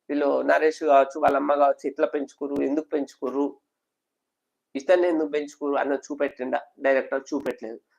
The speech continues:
అట్లనే ప్రియదర్శి, సత్యాన్న వాళ్ళని పెట్టిరు కానీ ఆ క్యారెక్టర్లను, ఏ, ఏమైనా సీన్స్ ఉన్నాయంటే ఏం సీన్స్ లేవు. ఇట్లా చాలా రకాలుగా గేమ్ చేంజర్ మాత్రం డిసప్పాయింట్ చేసిందని చెప్పాలి. మనం ఆస్కార్ లెవెల్, ఆ,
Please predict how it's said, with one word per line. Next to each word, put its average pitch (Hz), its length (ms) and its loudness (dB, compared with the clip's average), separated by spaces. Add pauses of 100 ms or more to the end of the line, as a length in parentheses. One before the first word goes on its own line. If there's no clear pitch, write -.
(140)
అట్లనే 180 200 2
ప్రియదర్శి, 165 680 0
సత్యాన్న 147 800 -2 (440)
వాళ్ళని 143 340 4
పెట్టిరు 139 320 0
కానీ 160 160 2
ఆ 156 60 0
క్యారెక్టర్లను, 143 840 0 (520)
ఏ, 123 380 -4 (500)
ఏమైనా 139 240 2
సీన్స్ 170 380 0
ఉన్నాయంటే 156 320 0
ఏం 143 260 0
సీన్స్ 131 380 -6
లేవు. 117 200 -8 (160)
ఇట్లా 139 180 -2
చాలా 151 400 6
రకాలుగా 147 440 2 (560)
గేమ్ 185 260 2
చేంజర్ 170 220 0
మాత్రం 156 340 0
డిసప్పాయింట్ 147 520 -2
చేసిందని 135 440 -2
చెప్పాలి. 123 440 0 (520)
మనం 175 340 4
ఆస్కార్ 165 520 2
లెవెల్, 170 320 2 (100)
ఆ, 135 180 4